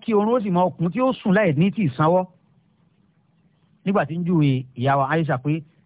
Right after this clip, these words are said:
"Ṣé lè lá wa pé a sì mọ pálapàla pẹ̀lú rẹ̀ láti ilẹ̀ kó tó dé ni?" Ah, nígbà tóun náà sọ̀rọ̀ eléyìí, Ali òun ní kánẹ́bí ò fi í lẹ̀. Àwọn àfáà ni ń tọ́sẹ̀ tá a lè sọ bẹ́ẹ̀ ni pé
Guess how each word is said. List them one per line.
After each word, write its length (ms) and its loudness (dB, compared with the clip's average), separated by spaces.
"Ṣé 100 -4
lè 160 0
lá 200 2
wa 200 -2
pé 380 -4
a 200 0
sì 120 -8
mọ 220 -2
pálapàla 500 -4
pẹ̀lú 360 -4
rẹ̀ 100 -8
láti 260 -6
ilẹ̀ 260 -10
kó 80 -6
tó 180 -2
dé 140 -4
ni?" 120 -8
Ah, 160 -4
nígbà 180 0
tóun 200 0
náà 100 2
sọ̀rọ̀ 300 -4
eléyìí, 220 -4
Ali 240 0
òun 220 0
ní 100 2
kánẹ́bí 400 -2
ò 120 -2
fi 140 -8
í 120 0
lẹ̀. 240 0
Àwọn 240 2
àfáà 280 0
ni 120 0
ń 220 -2
tọ́sẹ̀ 320 -4
tá 80 0
a 40 0
lè 120 -2
sọ 100 -4
bẹ́ẹ̀ 160 -2
ni 80 -2
pé 240 -4